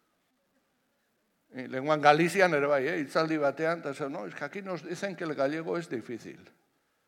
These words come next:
Eta esaten nion, "¿Me río yo o nos reímos todos?" <laughs> Osea, hau askotan jarri dut adibidea. No, ze nik imaginatzen dut.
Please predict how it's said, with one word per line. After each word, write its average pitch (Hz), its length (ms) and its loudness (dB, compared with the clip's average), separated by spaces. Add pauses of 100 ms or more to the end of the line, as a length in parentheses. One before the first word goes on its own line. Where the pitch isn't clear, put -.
(280)
Eta 135 120 -10
esaten 135 400 -8
nion, 113 180 -8 (360)
"¿Me 131 140 -2
río 151 280 -2
yo 175 320 -4
o 135 80 -8
nos 120 260 -8
reímos 123 520 -4
todos?" - 520 -14 (500)
<laughs> - 1300 -16
Osea, 143 220 4
hau 147 180 6
askotan 151 520 4
jarri 135 280 4
dut 160 220 4
adibidea. 139 540 6 (480)
No, 143 100 -4 (100)
ze 131 160 -6
nik 165 160 0
imaginatzen 143 720 0
dut. 147 180 -2